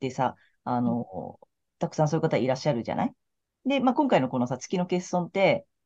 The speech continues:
Speaker 2: うん。
Speaker 1: なんていうの、その、で、各、それぞれ皆さんさ、月星座違うじゃない？
Speaker 2: うん。
Speaker 1: 特にそこにすごく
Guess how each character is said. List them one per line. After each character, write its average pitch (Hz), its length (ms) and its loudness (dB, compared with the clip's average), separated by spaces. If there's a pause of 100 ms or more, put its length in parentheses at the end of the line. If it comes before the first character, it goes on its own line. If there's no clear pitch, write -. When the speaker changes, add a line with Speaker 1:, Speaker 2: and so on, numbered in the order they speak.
(160)
Speaker 2:
う 233 60 -2
ん。 196 80 -2 (300)
Speaker 1:
な 165 120 2
ん 123 40 -4
て 127 80 -4
い - 20 0
う - 20 2
の、 127 120 -2 (240)
そ 208 140 -2
の、 208 240 2 (240)
で、 233 280 0
各、 226 300 -4
そ 269 120 4
れ 285 80 2
ぞ 247 120 2
れ 143 80 2
皆 156 200 4
さ 123 140 4
ん 107 80 -4
さ、 110 120 -6
月 170 240 -8
星 175 220 4
座 104 100 -2
違 151 360 2
う 139 40 -2
じ - 80 -8
ゃ - 40 -10
な 69 140 -4
い？ 233 80 -6 (460)
Speaker 2:
う 226 40 4
ん。 180 120 0 (360)
Speaker 1:
特 349 220 0
に 320 180 -4
そ 285 200 -4
こ 330 160 -2
に 339 160 -2
す 277 160 -6
ご 294 160 0
く 214 420 0